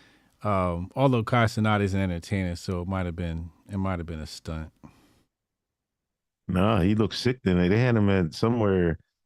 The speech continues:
Speaker 2: and he looked sick. You know what I mean? He looked sick to his stomach. Like, he looks,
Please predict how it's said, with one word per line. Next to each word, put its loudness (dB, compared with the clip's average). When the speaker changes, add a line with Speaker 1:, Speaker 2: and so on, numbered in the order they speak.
Speaker 2:
and -2
he 4
looked 2
sick. 0
You -4
know 2
what 2
I 2
mean? 2
He 4
looked 0
sick 0
to 4
his 0
stomach. 2
Like, 2
he 2
looks, 0